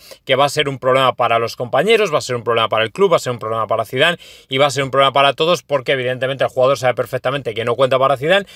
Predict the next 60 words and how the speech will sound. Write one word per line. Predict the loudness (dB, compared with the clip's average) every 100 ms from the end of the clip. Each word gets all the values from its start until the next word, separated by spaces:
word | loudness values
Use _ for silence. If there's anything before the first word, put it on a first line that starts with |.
| -20 -2
Ahora | 2 2
mismo | -2 0 2
hay | 2
dos | 0 -2
opciones | -4 -4 -4
por | -2 0
delante | 2 0 2
de | 2
él, |
que | 0
son | 0 0 0 -10 -20 -20 -4
Benzema | 0 0 0 0 0
y | -2
Luka | -6 0 2
Jovic, | 4 2 2
y | -2
está | -2 -2
claro | 2 2 2
que | -2
ya | 0 2
después | 2 -2 -4 -2
de | -2
todo | -2 0
lo | 0
que | -2
se | -2
ha | -2
hecho | -2
y |
más, | 0 0 -2 -12 -20 _ _
es | -2 -2
muy | -4 -4
difícil. | -6 -10 -14 -12 -14 -6
Ya | 0 2
dijo | 0 -4
su | -4
representante | -4 -6 -6 -2 0 0 -2 -10 _
que | 2
le | 2
parecía | 4 0 2 0
muy | 0
mal | 0 2
que | 2
Real | 2
Madrid | 2 2
y | 2
Benfica | 0 -2 0
hubieran | 2 4 4
llegado | 4 4
a |
un | 2
acuerdo, | 2 4 4
pero | 4 2
a | 2
mí | 0
me |
está | -2 -2
dando | 0 0
la |
sensación | -2 -6 0 0 0